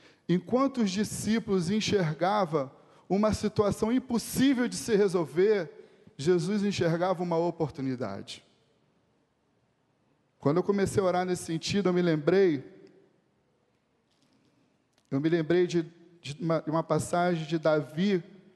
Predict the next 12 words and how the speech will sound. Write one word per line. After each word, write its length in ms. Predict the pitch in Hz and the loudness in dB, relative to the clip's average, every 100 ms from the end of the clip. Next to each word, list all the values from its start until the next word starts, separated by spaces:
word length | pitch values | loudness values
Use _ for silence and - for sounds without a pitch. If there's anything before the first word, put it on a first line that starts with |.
| - | -4
com 220 | 175 170 | -2 0
o 40 | |
Saul. 520 | - - 143 127 113 - - _ _ _ _ _ _ _ _ _ _ _ _ _ _ _ _ - | 0 0 0 -2 -4 -10 -20 _ _ _ _ _ _ _ _ _ _ _ _ _ _ _ _ -6
Quando 340 | 156 170 165 | 0 0 0
Golias 1040 | 160 196 196 180 202 220 180 127 117 - - - _ _ _ - | 2 2 2 2 2 2 2 0 -4 -12 -18 -20 _ _ _ -14
estava 460 | 135 - 170 165 180 | -6 0 0 2 0
intimidando 1200 | 240 247 - 220 208 190 151 170 175 135 110 - - _ _ - | 0 -2 -2 -2 0 0 2 2 2 0 -8 -16 -20 _ _ -18
Saul 560 | - 151 151 165 190 | -4 0 2 2 2
e 80 | 180 | 2
o 100 | 165 | 0
seu 220 | - 143 | 0 0
exército. 640 | 135 127 104 98 - - | 0 -2 -6 -8 -14 -16